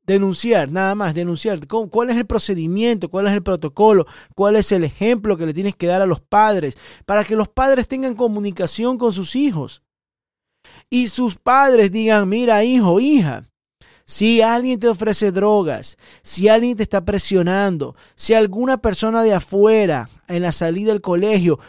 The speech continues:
o algún compañero te quiere presionar, este es el plan que está dando el gobierno." El de hablar con el consejero. ¿Cuál es el consejero? Padre, vaya a la escuela. Director, ¿cuál es el consejero del plan de escuela segura aquí en esta escuela? ¿Cuál es?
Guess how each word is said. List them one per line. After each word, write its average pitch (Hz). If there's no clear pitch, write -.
o 180
algún 208
compañero 226
te 175
quiere 196
presionar, 190
este 208
es 220
el 175
plan 208
que 180
está 185
dando 185
el 185
gobierno." 175
El 180
de 175
hablar 170
con 190
el 180
consejero. 175
¿Cuál 214
es 220
el 220
consejero? 208
Padre, 220
vaya 190
a 196
la 190
escuela. 208
Director, 214
¿cuál 240
es 226
el 226
consejero 214
del 196
plan 226
de 196
escuela 220
segura 196
aquí 190
en 202
esta 196
escuela? 196
¿Cuál 196
es? 175